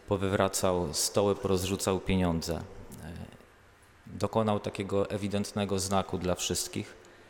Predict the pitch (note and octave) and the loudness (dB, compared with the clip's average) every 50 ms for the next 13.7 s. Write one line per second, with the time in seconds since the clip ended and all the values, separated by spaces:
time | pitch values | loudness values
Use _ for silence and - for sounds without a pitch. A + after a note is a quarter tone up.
0 | - - - - - - - - - - - - - F#2+ F#2 F#2+ F#2 F#2 F2+ F2+ | -20 -20 -20 -20 -20 -20 -20 -20 -20 -20 -18 -12 -8 -6 -6 -6 -6 -6 -8 -10
1 | F#2 G#2 F#2 G2+ G2+ G2+ - - A2+ G2+ G#2 - - G#2 - G#2+ G#2 G#2 G2+ G2+ | -10 -4 -2 0 0 2 2 0 0 0 0 0 0 0 2 2 2 2 2 0
2 | G2+ G#2 G2+ G2 G2+ G2+ F2+ F#2 F#2+ F#2+ F#2+ - - A2 G#2 G#2 G#2+ G#2+ - - | 0 -4 -4 -8 -8 -6 -6 -4 -4 -6 -6 -8 -6 -4 0 2 2 2 0 -2
3 | G#2+ G2+ - A2 F#2+ F2 D#2 E2 D#2+ D#2+ E2 D#2 - - - - - - - - | -2 0 2 2 2 2 2 0 -2 -2 -2 -4 -6 -8 -10 -12 -14 -16 -16 -14
4 | - F2+ F2+ - - - - - - - G#2+ G2+ G2 G2+ F#2+ - - - - - | -10 -10 -8 -8 -8 -6 -6 -6 -2 -2 -2 -2 0 0 -2 -2 -2 -4 -4 -4
5 | - - - - - G2 F#2+ F2+ G2+ F#2+ F#2+ F#2+ F#2 - F2+ E2+ F#2 F2+ - - | -6 -6 -6 -2 -2 0 0 2 4 4 4 4 2 0 -2 -2 -4 -6 -12 -14
6 | - - - - - - - - - - - - - - - - - - - G2 | -16 -18 -18 -20 -20 -20 -20 -20 -20 -20 -20 -20 -20 -18 -18 -18 -14 -4 -2 -2
7 | F#2+ - - A2 - - G2+ G2 G2 - G#2 G2+ F#2+ - G2+ G2+ G2+ G2 F#2 - | 0 0 0 -2 2 2 2 2 4 4 2 4 4 2 2 2 2 0 0 0
8 | - F#2+ - G2+ F#2 F#2+ F2 E2 - - - E2+ E2+ - - - - - - - | -2 0 0 0 2 2 0 0 0 -4 -4 -4 -4 -4 -8 -10 -14 -18 -20 -20
9 | - - - - - - - - - - - - - - - - - - - - | -20 -20 -20 -20 -20 -20 -20 -20 -20 -20 -20 -20 -20 -20 -20 -20 -20 -20 -20 -20
10 | - - - - - C3 C3+ C#3+ C#3+ - - - C3+ C3 A#2+ C3 B2 B2 A#2+ - | -20 -20 -10 -4 0 2 2 2 2 2 2 0 0 0 2 2 2 2 0 -2
11 | - - - - - C3 B2 - D3 C#3+ C#3 C#3+ C3 B2 C3+ - C#3 C3 - - | -8 -10 -8 -2 0 0 2 4 2 2 4 0 0 -2 0 0 0 0 0 0
12 | - C3+ C3+ C3+ C3 B2+ C3 B2 C#3 C3 - - D3 D3 E3+ D#3+ A#2+ G#2 F#2+ F2+ | 2 2 4 4 4 2 2 0 -2 -4 0 0 0 2 4 2 2 2 2 2
13 | F#2+ G2 G#2+ G2+ - - - - - - G#2+ G2+ G2 G2 | 2 2 -2 -4 -10 -14 -14 -14 -8 -4 -2 -2 -2 -2